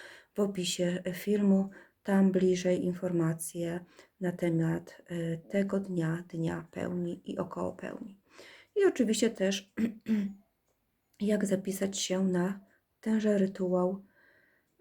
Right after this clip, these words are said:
E, myślę, że to będzie rytuał wzmacniający. E, jeszcze go nie mam napisanego, ale tak,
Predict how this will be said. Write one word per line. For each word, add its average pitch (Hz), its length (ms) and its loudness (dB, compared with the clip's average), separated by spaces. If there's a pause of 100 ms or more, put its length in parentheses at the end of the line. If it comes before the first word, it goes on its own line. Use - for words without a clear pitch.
E, 190 400 -2
myślę, 269 300 6
że 240 80 4
to 233 120 0
będzie 220 240 6
rytuał 202 380 4
wzmacniający. 185 1160 0 (880)
E, 202 60 -2 (920)
jeszcze 214 320 -6
go 214 100 0
nie 214 140 0
mam 202 160 4
napisanego, 214 760 2
ale 208 240 -2
tak, 196 460 -6